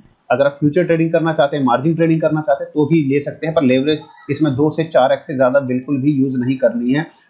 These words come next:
और ये मैं सिर्फ आपको अपना, आ, अप-, मैं जो trading में स्ट्रेटजी यूज़ करता हूँ वो आपको बता रहा हूँ, ये आपके लिए कोई फाइनेंशियल advice नहीं है। आप अपने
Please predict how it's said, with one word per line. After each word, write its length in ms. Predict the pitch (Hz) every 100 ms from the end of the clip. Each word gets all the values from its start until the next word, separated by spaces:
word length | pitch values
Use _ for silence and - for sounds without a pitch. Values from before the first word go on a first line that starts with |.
| -
और 160 | 147 143
ये 180 | 151
मैं 140 | 170 156
सिर्फ 200 | 165 165
आपको 220 | 143 170
अपना, 340 | 135 135 139 147 - _ -
आ, 60 | 127 131 123
अप-, 400 | - 143 135 147
मैं 240 | 143 151
जो 160 | 139 165
trading 400 | 160 156 160 151
में 300 | 156 151 -
स्ट्रेटजी 440 | - - 139 165 151
यूज़ 260 | 143 160
करता 220 | 160 151 180
हूँ 120 | 143
वो 100 | 151
आपको 220 | 160 147
बता 240 | 123 123 127
रहा 100 | 131
हूँ, 140 | 160
ये 80 | 147
आपके 260 | 127 - 127
लिए 100 | 131
कोई 100 | 147
फाइनेंशियल 520 | 123 120 127 160 143
advice 440 | 127 123 131 135 123
नहीं 280 | 113 135 147
है। 160 | 147 151 - -
आप 280 | 113 127 - 131
अपने 360 | - 156 160